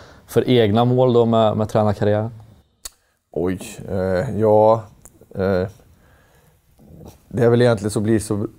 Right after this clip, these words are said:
Speaker 2: få gå så långt som möjligt där också. Det är väl det man vill någonstans och strävar efter och se hur långt man kan ta sig genom den här branschen.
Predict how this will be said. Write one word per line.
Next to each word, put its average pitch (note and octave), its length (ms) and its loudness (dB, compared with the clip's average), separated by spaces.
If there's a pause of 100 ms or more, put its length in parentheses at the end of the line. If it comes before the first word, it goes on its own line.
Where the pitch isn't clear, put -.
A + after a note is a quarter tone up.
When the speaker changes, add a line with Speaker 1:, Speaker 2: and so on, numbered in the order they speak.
(140)
Speaker 2:
få - 140 -12
gå G#2+ 140 0
så G#2+ 100 -2
långt G#2 180 0
som G#2 80 -4
möjligt G2 260 0
där G2 140 4
också. F#2 360 -2 (120)
Det A2 80 0
är A2 40 2
väl G#2+ 100 0
det G#2+ 100 2
man G2+ 140 0
vill G#2+ 160 2
någonstans F#2+ 420 -2
och F2+ 60 -6
strävar F#2+ 340 2
efter G2+ 300 -2
och F2 80 -6
se F#2 140 -2
hur G2 80 -2
långt F2+ 200 -4
man F#2+ 80 -8
kan E2+ 120 -8
ta F#2 160 -2
sig F2 180 -4
genom F2 160 -6
den F2 100 -6
här G#2 140 0
branschen. E2 360 -6